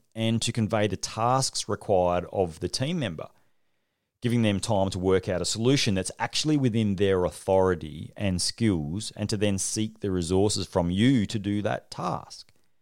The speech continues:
So remember, just because someone wants to do something slightly different than the way you would like it done doesn't necessarily make it wrong,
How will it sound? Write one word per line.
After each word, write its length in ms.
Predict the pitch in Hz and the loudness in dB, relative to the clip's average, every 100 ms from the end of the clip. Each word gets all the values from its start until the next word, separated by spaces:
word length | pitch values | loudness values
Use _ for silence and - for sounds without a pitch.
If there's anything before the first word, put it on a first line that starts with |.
| _ _ _ _ _ _ | _ _ _ _ _ _
So 120 | - | 4
remember, 460 | 120 120 139 80 - - _ _ _ _ _ | 4 4 2 0 -6 -14 _ _ _ _ _
just 160 | 123 - | -6 -4
because 240 | 127 120 | -2 0
someone 480 | 123 107 101 95 87 | 2 2 2 0 2
wants 300 | 90 95 - | 2 0 -2
to 100 | 95 | -4
do 180 | 90 85 | -2 -2
something 360 | 95 - 80 | -4 -6 -8
slightly 720 | - - 110 107 110 - 82 73 _ | -6 -6 0 0 0 -2 -8 -8 _
different 540 | - 120 - 90 78 - | -4 -4 -2 -6 -6 -8
than 140 | 90 | -4
the 80 | 85 | -2
way 220 | 82 82 | -2 -4
you 200 | 80 92 | -4 -2
would 140 | 135 92 | -2 -2
like 160 | 78 | -2
it 160 | - - | -6 -4
done 240 | 87 87 | -2 -2
doesn't 340 | 127 143 185 123 | 0 0 -2 -4
necessarily 640 | 127 117 - 120 131 120 | -4 -4 -4 -2 0 0
make 380 | 98 110 120 - | -2 -2 -4 -6
it 80 | - | -8
wrong, 600 | 87 87 107 110 80 57 | -10 -4 0 0 -2 -8